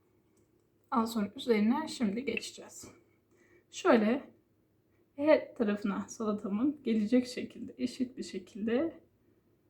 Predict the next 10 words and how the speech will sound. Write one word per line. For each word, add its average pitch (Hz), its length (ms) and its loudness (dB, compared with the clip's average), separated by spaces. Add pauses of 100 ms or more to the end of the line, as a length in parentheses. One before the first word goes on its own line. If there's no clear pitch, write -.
(880)
çizgiler 233 600 4 (360)
çekerek 220 680 -4 (680)
sosumu 202 560 -2
dağıtıyorum. 262 840 0 (2000)
Şöyle - 320 -14
kalanı 214 420 -4
da 254 180 -6 (460)
kaşığımla 226 720 -4 (760)
aşağı 240 400 -10
doğru 233 440 -2